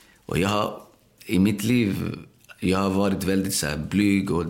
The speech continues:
tillbakadragen. Det är också med att, det har också att göra med att, liksom, vi, jag är invandrare. Jag kom som femåring. Jag visste inte hur det här samhället funkade. Min mamma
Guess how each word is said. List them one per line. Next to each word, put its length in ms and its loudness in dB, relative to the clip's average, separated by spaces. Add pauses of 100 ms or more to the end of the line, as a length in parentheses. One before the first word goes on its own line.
(160)
tillbakadragen. 1120 -2 (800)
Det 160 -2
är 80 2
också 280 0
med 200 0
att, 160 -4
det 120 0
har 140 0
också 560 0
att 80 2
göra 220 2
med 160 0
att, 180 -8 (380)
liksom, 540 -2
vi, 500 -2 (840)
jag 180 0
är 140 -2
invandrare. 720 0
Jag 160 -8
kom 180 0
som 180 -2
femåring. 720 0
Jag 100 0
visste 280 -2
inte 200 -4
hur 180 -2
det 100 -4
här 120 -4
samhället 540 -2
funkade. 600 -4 (560)
Min 240 0
mamma 520 2